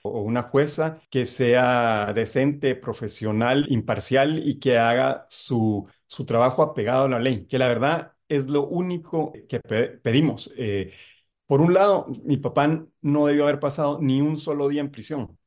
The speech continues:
por, pero por otro lado, ya que sí está dentro de este proceso, lo, lo único que pedimos es que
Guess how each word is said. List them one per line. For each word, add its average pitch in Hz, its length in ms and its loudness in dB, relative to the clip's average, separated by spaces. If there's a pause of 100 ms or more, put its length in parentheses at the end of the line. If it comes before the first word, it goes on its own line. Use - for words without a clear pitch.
por, 135 400 0
pero 139 240 2
por 139 140 -2
otro 147 200 -2
lado, 165 440 -2 (160)
ya 143 300 -4
que 151 200 -2
sí 156 400 -8
está 147 360 -2
dentro 131 280 -2
de 117 60 -2
este 127 180 -6
proceso, 135 640 -6
lo, 131 360 -4
lo 127 220 2
único 165 420 0
que 156 100 -6
pedimos 165 640 -4 (320)
es 143 260 -2
que - 360 -2